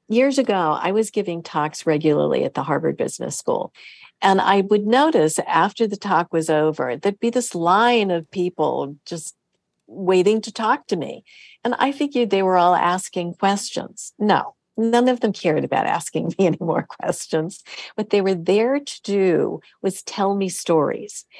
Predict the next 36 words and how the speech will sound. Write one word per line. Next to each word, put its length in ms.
One 360
after 380
another, 600
they 140
would 160
come 240
up 220
and 140
somebody 340
would 220
say, 360
"My 220
mother 360
always 500
said," 420
or 140
"My 220
grandfather 800
always 500
told 380
me," 220
or 80
"My 260
father 460
repeated 640
all 320
the 120
time." 580
And 200
finally, 1000
it 120
hit 260
me 380
that 140
what 240
those 360